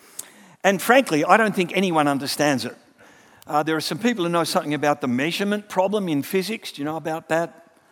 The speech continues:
You can tell where particles are, but not how fast they're going, or how fast they're going and not where they are, that kind of thing. No?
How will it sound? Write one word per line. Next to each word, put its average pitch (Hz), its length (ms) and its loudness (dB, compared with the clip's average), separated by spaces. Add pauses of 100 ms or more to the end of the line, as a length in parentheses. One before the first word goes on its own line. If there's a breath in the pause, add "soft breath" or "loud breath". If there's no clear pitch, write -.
(240 soft breath)
You 151 100 -10
can 147 120 -4
tell 175 160 -2
where 151 100 0
particles 151 640 -4
are, 147 220 2
but 135 160 -10
not 135 160 -6
how 135 100 -2
fast 143 380 -4
they're 139 100 -8
going, 139 300 -6
or - 20 -8
how 131 140 -8
fast 135 340 -8
they're 139 80 -10
going 135 300 -6
and 123 100 -6
not 135 140 -10
where 139 100 -10
they 135 140 -8
are, 139 80 -6
that 139 160 -10
kind 147 160 -10
of 143 80 -14
thing. 160 340 -10
No? 147 300 -10